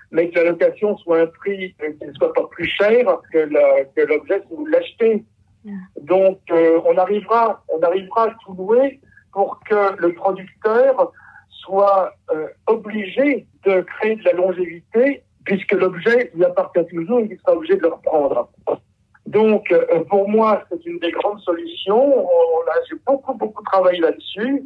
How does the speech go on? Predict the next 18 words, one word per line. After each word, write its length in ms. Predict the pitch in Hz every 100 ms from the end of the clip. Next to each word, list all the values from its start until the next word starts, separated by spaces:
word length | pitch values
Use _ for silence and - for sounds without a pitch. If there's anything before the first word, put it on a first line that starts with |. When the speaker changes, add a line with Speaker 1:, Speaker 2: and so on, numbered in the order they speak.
| - - - - _
Speaker 1:
mais 580 | 160 185 220 269 262 - 180
ça 80 | 165
demande, 560 | - 202 233 226 170 151 _ _ _ _ - 156 147
ça 100 | 160
demande 380 | 160 190 214 180
là 120 | 165
aussi 380 | 156 151 - 269 180
des 120 | 156 170
changements, 640 | 165 156 160 208 240 233 _ _ _ -
euh, 120 | 143 135
structurels 880 | - 180 - 175 160 247 269 185 147 - - _ _
en 160 | 151 156 -
termes 360 | 175 160 160 151 151 -
économiques, 720 | - 170 156 165 262 294 - 277 - - - - -
euh, 640 | 143 147 143 143 139 139 143
en 120 | 147
termes 260 | - 165 160
industriels, 840 | 156 156 - 151 156 233 247 175